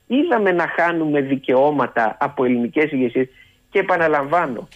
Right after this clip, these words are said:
γιατί ως να ακούγουμε, ε, όχι έτσι όπως θέλω να ακουστώ, δεν υποστηρίζω τα ανοιχτά σύνορα. Δεν υποστηρίζω ότι πρέπει να μπορεί να έχετε να μένει στην Ελλάδα όποιος θέλει από όπου θέλω, από όπου θέλει.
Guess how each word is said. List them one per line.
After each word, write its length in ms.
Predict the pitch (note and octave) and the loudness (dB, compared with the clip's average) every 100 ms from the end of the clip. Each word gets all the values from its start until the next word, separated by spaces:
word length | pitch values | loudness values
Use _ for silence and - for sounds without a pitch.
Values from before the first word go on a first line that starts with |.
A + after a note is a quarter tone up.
| - | -8
γιατί 260 | - C3+ F3+ | -4 0 0
ως 120 | F3+ | 2
να 100 | E3 | 0
ακούγουμε, 400 | C#3 D#3+ E3 E3+ | -2 -2 0 0
ε, 600 | D#3 - - _ - - D3+ D3 | -2 -6 -20 _ -10 -2 2 2
όχι 180 | F#3+ F#3+ | 2 -2
έτσι 140 | F#3 | 0
όπως 220 | D3 B2+ | -2 0
θέλω 140 | C3+ A#2+ | 0 -2
να 80 | |
ακουστώ, 400 | G#2+ - - - - _ _ _ | -4 -10 -8 -8 -10 _ _ _
δεν 380 | D3 C#3 G#3+ C4 | -8 -2 0 0
υποστηρίζω 640 | A#3 G#3+ G3 F3+ D3 C#3 | 0 0 2 2 2 2
τα 100 | B2 | 0
ανοιχτά 400 | A2+ A2+ A#2 G2+ | 0 -4 -4 -4
σύνορα. 500 | - G2 F2 G2 B2 _ _ _ _ _ | -4 -8 -8 -10 -14 _ _ _ _ _
Δεν 180 | D3+ A3 | -2 0
υποστηρίζω 580 | C4 B3 G#3+ G3 G3 F3+ | 2 0 2 2 4 2
ότι 160 | F3 D3 | 0 0
πρέπει 360 | E3 E3+ E3+ | 2 2 2
να 120 | D#3 | 0
μπορεί 300 | D3 C#3 C#3+ | 0 0 2
να 120 | D3+ C#3 | 2 2
έχετε 320 | C#3+ C#3+ B2 | 0 0 0
να 140 | B2 | 0
μένει 240 | A#2+ C#3 C3+ | 0 0 -2
στην 160 | - B2+ | -2 0
Ελλάδα 440 | A#2+ B2+ B2+ A#2+ - | 2 2 2 -2 0
όποιος 540 | F3+ G3 - - C3+ - | 0 0 0 0 0 2
θέλει 300 | C#3 C3 A#2 | 0 2 0
από 200 | A2 C3 | 0 -2
όπου 220 | G2+ A2+ | -2 -4
θέλω, 440 | - A2+ G2 - - | 0 0 0 -6 -6
από 200 | - D3 | -4 -4
όπου 140 | B2 | -4
θέλει. 360 | B2 A#2 A2 | -2 0 0